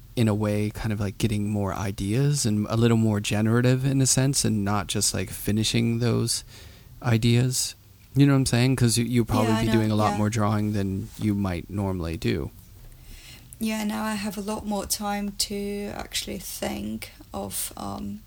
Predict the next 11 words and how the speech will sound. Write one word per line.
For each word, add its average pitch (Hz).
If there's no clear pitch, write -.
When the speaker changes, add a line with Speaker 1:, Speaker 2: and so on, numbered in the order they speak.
Speaker 2:
different 226
metaphors, 208
different 208
anecdotes 214
that 196
I'm 196
usually 196
making 196
paintings 214
of. -
Um, 185